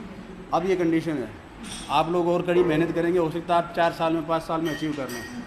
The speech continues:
लेकिन आपको patience रखना पड़ेगा। कड़ी मेहनत करें discipline के साथ, तो धीरे धीरे आप भी achieve कर सकते हैं।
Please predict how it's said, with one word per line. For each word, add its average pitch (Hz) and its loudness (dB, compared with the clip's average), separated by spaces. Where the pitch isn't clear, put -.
लेकिन 170 2
आपको 165 4
patience 160 -2
रखना 151 -2
पड़ेगा। 151 -4
कड़ी 175 6
मेहनत 151 2
करें 165 0
discipline 147 -2
के 135 -4
साथ, 120 -6
तो 156 -2
धीरे 147 0
धीरे 151 -2
आप 143 2
भी 160 0
achieve 139 -4
कर 127 -4
सकते 127 -12
हैं। 117 -10